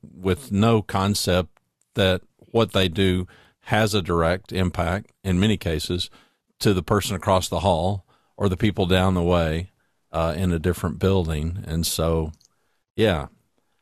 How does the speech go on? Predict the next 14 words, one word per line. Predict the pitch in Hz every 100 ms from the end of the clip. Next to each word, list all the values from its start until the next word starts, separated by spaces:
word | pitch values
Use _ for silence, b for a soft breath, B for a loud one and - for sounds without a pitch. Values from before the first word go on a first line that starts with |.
| -
I, | 113 110
I | 113
hope | 104 139 -
that, | 117 98
I | 107
hope | 113 151
that | 131 107
the | 101
culture | - 127 120 - - 113 107 107 -
of | 98 82
the | 90
P | - 110 104
O | 101 98
A, | 95 98 98 90